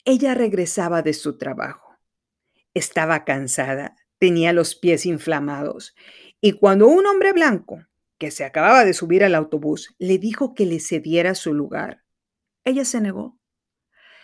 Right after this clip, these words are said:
La ley en Estados Unidos era muy clara diciendo que tenía que hacerlo. Estamos hablando de mil novecientos cincuenta y cinco, cuando las personas con piel color blanca tenían el derecho de sentarse en el transporte público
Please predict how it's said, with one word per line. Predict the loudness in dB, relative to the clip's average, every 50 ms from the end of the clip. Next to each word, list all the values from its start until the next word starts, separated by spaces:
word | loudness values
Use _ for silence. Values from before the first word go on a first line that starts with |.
| _ _
La | -2 0 2 2 2
ley | 2 2 0 0 -2 -2 0
en | 0 0
Estados | 0 -2 -4 -4 -2 0 0 0 -2 -4 -4 -4
Unidos | -4 -2 -2 -2 -2 -4 -4 -2
era | -2 -2 0 0
muy | 0 0 0 -2 -2
clara | -4 -2 0 0 0 -2 -2 -6 -8 -10 _ _ _ _ -10
diciendo | -8 -8 -6 -4 -4 -4 -2 -2 -4 -4 -6 -6
que | -8
tenía | -6 -6 -6 -4 -4 -2 -2 -2 -2 -4
que | -6 -6
hacerlo. | -6 -6 -6 -8 -10 -12 -18 _ _ _ _ _ _ _ _ _ _ _ _ _ _ _ _ _ _ _ _
Estamos | -20 -14 -10 -4 0 2
hablando | 4 4 4 4 4 6
de | 6 6 4
mil | 2 2 2 2
novecientos | 2 0 0 -2 -4 -4 -4
cincuenta | -4 -4 -4 -2 -2 -2 -2 -2 -4
y | -4
cinco, | -4 -2 -2 -2 -2 -2 -4 -6 -10 -10 _ _ _ _ _ _ _ _ _ _ _
cuando | 0 2 2 4 4
las | 4 4 2 0
personas | 0 -2 -2 0 0 0 2 2 2 0 -2 -2
con | -2 0 0 0 -2 -2
piel | 2 4 4 6 6 4 2 0 -2 -6 _ _ _ _
color | -4 -2 2 4 4 4 4
blanca | 6 6 6 4 4 2 0 0
tenían | 2 0 0 2 2 2
el | 2 2 2 2
derecho | 2 2 4 2 2 0 0 0 0 0
de | 2 0
sentarse | 0 -2 -4 -4 -4 -4 -2 0 0 0 0 -2 -2 -2
en | -2 -2
el | -2 -4 -4 -4
transporte | -4 -4 -4 -4 -8 -10 -6 -2 0 0 0 0 -2 -6
público | -4 -4 -4 -4 -4 -4 -6 -8 -8 _ -6 -6 -6 -8 _